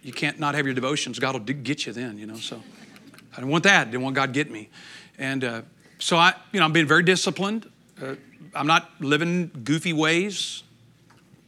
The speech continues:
And I just said, "Hmm, I don't know if there's anybody in here but me."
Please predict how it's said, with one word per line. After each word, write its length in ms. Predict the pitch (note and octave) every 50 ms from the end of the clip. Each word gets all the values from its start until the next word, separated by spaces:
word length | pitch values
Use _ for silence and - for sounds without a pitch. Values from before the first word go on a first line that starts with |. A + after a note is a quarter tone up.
| _ _ _ - -
And 140 | - C3+ C#3
I 100 | C#3+ D3
just 380 | C3+ B2 D3 D3 - - - - _ _ -
said, 400 | - - - C#3 C3 B2 A2+ - - _ _ - _ _ - - - - - - _ _ - - -
"Hmm, 180 | D#3 E3 C#3 G2+ - - _ _ - _ _ _ _ _ _ _ _ _ _ - _ _ _ - _ _ _ _ _ _ _ _ _ _ - _ -
I 80 | -
don't 80 | B3+ A#3+
know 60 | F3+
if 60 | D#3+
there's 180 | D3 D3 B2+ -
anybody 440 | F3 E3+ E3 D3+ D3 D#3 D#3 C#3+ D3
in 100 | D3 C#3+
here 160 | B2 C#3+ C#3
but 180 | B2 A#2+ A2+ C3
me." 280 | B2 B2+ A2+ F#2+ E2